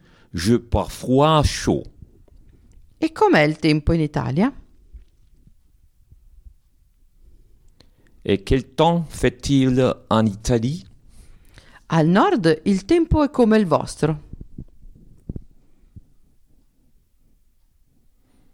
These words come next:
Speaker 1: Dans le nord, le temps est comme le vôtre.
Speaker 2: Ma al sud è migliore.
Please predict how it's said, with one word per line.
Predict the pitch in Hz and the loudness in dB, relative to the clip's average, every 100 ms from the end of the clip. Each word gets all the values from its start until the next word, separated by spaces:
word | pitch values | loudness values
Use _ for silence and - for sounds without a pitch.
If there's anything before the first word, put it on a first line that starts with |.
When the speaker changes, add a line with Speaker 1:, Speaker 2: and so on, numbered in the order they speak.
| _ - _ | _ -20 _
Speaker 1:
Dans | 98 90 110 110 | -6 2 2 4
le | 95 | 2
nord, | 92 120 143 127 87 - - - | 4 4 4 2 -2 -10 -18 -10
le | - 98 95 90 | 0 4 4 2
temps | - 127 123 117 - | 0 2 0 -2 -6
est | - 87 87 - - | -2 0 0 -8 -4
comme | 120 123 117 98 85 80 | 0 2 2 2 2 0
le | - 85 80 | -2 -2 0
vôtre. | 82 82 87 80 - 85 73 - - _ _ _ 143 | 0 0 -2 -4 -6 -4 -6 -8 -20 _ _ _ -4
Speaker 2:
Ma | 175 185 | 0 2
al | 143 | 2
sud | - 175 190 170 147 156 - | 0 0 0 0 -2 -4 -4
è | 240 | 0
migliore. | 233 175 151 147 156 151 | 2 2 0 0 -2 -4